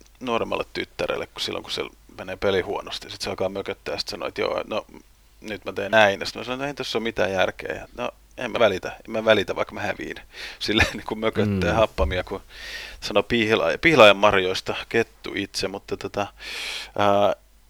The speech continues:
Speaker 1: ää, mut puhutaan vähän lisää niistä lasten kanssa pelaamisesta kohta. Mun mielestä, niinku, täydellinen johdanto tähän, tähän aiheeseen on siis se, mitä tohtori Knizia on,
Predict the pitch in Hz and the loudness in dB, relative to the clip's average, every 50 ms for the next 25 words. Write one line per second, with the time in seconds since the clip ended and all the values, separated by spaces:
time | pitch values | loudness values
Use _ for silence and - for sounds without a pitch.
0 | _ _ _ _ _ _ - - 117 110 98 85 - - - - _ _ _ - | _ _ _ _ _ _ -8 -6 -4 -4 -4 -4 -6 -8 -12 -18 _ _ _ 0
1 | 143 139 - 185 165 143 135 127 127 127 127 123 110 104 95 95 95 - - 117 | 0 2 2 2 2 2 2 2 2 2 2 2 0 0 -2 -4 -6 -4 -2 -2
2 | 123 123 - - 92 85 87 - - - - 101 92 92 87 - - - - - | 0 0 -2 -4 -4 -4 -4 -6 -6 -4 -2 0 0 2 0 0 -4 -8 -12 -6
3 | - - 113 104 - - - 110 131 135 123 110 - - 113 - 110 - - _ | -2 -2 -2 -2 -2 -6 -8 -6 -4 -2 -4 -4 -4 -8 -8 -8 -8 -10 -10 _
4 | - - - 143 135 120 110 104 98 101 101 113 113 117 117 104 90 85 85 92 | -12 -6 -2 0 2 2 4 4 2 2 0 0 0 0 0 -2 -4 -6 -6 -6
5 | 92 98 95 92 101 90 - - - 117 113 110 92 95 95 98 90 92 92 92 | -4 -4 -2 -2 -2 -4 -4 -2 0 0 0 2 0 0 0 0 -2 -2 -4 -4
6 | 92 - 104 92 92 101 98 104 95 - - - - - - - - - - - | -2 -2 -2 -2 -2 -4 -4 -6 -6 -6 -8 -10 -12 -16 -16 -16 -14 -16 -16 -16
7 | - - - 110 98 98 92 104 - - 104 101 95 - - 95 98 - - - | -14 -8 -6 -6 -6 -4 -6 -6 -4 -2 -2 -2 -2 -4 -4 -4 -4 -4 -6 -4
8 | 110 107 101 - - - - - - - - - | -4 -4 -4 -4 -4 -4 -2 -2 -2 -2 -4 -4